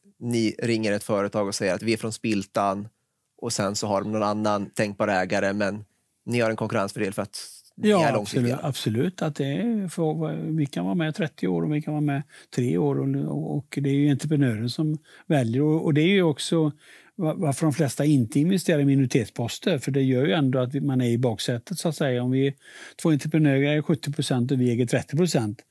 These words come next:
Speaker 2: ja, då, då, då bestämmer de, eller de, de har ju kontroll på situationen, de är ju majoritetsägare, så det är ju därför de flesta vill köpa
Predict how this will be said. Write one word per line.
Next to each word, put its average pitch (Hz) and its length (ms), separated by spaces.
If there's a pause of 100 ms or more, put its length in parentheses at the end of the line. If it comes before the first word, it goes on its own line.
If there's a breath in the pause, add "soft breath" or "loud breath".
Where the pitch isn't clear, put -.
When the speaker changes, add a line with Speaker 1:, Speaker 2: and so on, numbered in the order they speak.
(360 soft breath)
Speaker 2:
ja, 131 100
då, 139 180
då, 139 240
då 139 240
bestämmer 143 720
de, 165 80
eller 135 220
de, 143 180
de 135 180
har 139 140
ju 131 220 (380 loud breath)
kontroll 127 380
på - 100
situationen, 135 560
de 143 100
är 147 60
ju 147 80
majoritetsägare, 139 960
så 143 120
det 143 60
är 139 40
ju 143 140
därför 117 340
de 175 180
flesta 143 340
vill 131 140
köpa 131 400